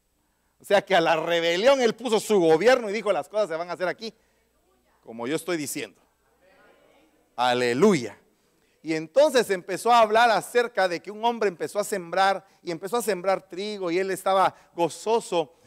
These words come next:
de toda la plantación que llevaba hasta que se, se dio cuenta que en la noche, cuando todo el mundo descansaba, vino el enemigo y empezó a hacer un trabajo por debajo.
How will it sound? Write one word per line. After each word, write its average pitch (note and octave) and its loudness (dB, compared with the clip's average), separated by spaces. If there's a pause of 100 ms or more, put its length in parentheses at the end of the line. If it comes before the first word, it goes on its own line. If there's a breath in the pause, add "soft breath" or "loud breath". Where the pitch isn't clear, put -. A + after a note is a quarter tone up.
(100)
de D#3 -4
toda G#3+ 2
la E3+ 2
plantación E3 -6
que F#3+ -6
llevaba G#3 0
hasta E3+ -6
que F3 -14
se, E3 -10
se F3 -12
dio A3+ -2
cuenta A#3 -6
que F3 -8
en E3 -6
la D#3 -4
noche, F#3+ -4 (400 soft breath)
cuando D3 -2
todo A#3+ 6
el A3 6
mundo A3 2
descansaba, D3 0
vino F#3 -4
el D#3+ 4
enemigo C#3+ -2
y C#3+ 0
empezó B2 -6
a C#3+ 0
hacer D#3 0
un D#3 -8
trabajo C3+ -2
por A#2+ -8
debajo. A2+ -4